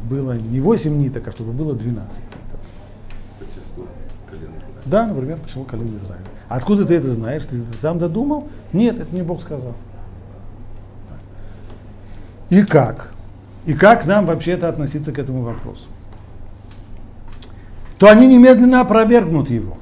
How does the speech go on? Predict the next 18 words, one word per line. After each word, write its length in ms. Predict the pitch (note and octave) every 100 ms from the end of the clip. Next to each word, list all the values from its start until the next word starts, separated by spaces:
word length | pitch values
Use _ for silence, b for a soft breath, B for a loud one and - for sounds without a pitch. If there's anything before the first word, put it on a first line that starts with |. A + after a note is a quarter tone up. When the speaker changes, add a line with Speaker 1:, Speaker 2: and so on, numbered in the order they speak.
| -
Speaker 1:
поскольку 540 | C#3+ C#3+ G#3+ G#3 F#3+
уже 240 | G3 E3 F#3+
видели 380 | F#3+ F3 D3
собственными 480 | D3 D#3+ D#3 D#3 D#3
глазами 480 | D3+ D#3+ D3+ G3 D#3+
и 60 | C#3+
слышали 400 | E3 F3+ C#3 B2+
собственными 600 | D#3 D#3+ D#3+ D#3+ E3 D#3+
ушами, 420 | - G#3 F3 B2 B B B
что 220 | - D#3
ты 160 | D#3 F3
достиг 500 | F3 - - G3+ - - - -
самой 880 | - - G#3 A#3+ A#3 A3+ A3 G#3 G3+ G#3 - -
высшей 680 | C#3+ D3+ G3 G3 - F3 E3+
ступени 760 | E3+ D3+ C#3 C#3+ C#3 C3 B2+ A#2+ - -
пророчества. 580 | C3+ C#3 G#2 - - - - - - - - - - - - - - - - - - - - - - - - - - - - - - -
То 160 | D#3 D3
есть 380 | - - -